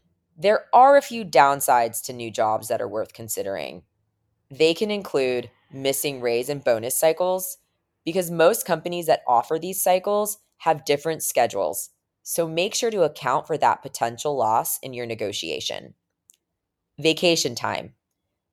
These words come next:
When you start a new job, you usually get around two to three weeks to start.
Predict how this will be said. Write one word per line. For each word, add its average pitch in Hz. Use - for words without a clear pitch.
When 180
you 190
start 240
a 240
new 214
job, 127
you 151
usually 170
get 143
around 117
two 135
to 127
three 123
weeks 107
to 95
start. 64